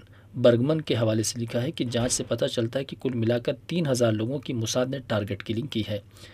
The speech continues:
یہ ایسی حالت میں ہے کہ فلسطینی ویگیانک فادی البطش کی ہتیا میں بھی موساد کا ہی ہاتھ ہے۔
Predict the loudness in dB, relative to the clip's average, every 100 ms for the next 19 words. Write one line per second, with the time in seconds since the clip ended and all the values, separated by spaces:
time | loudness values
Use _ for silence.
0 | -20 -20 -4 2 4 6 4 4 2 -2
1 | -2 -2 -2 -2 -2 0 0 2 -2 -4
2 | -2 0 0 0 -2 0 -2 -2 -2 -2
3 | -2 0 0 0 -2 -4 -2 -4 -2 -2
4 | 0 -2 -4 -6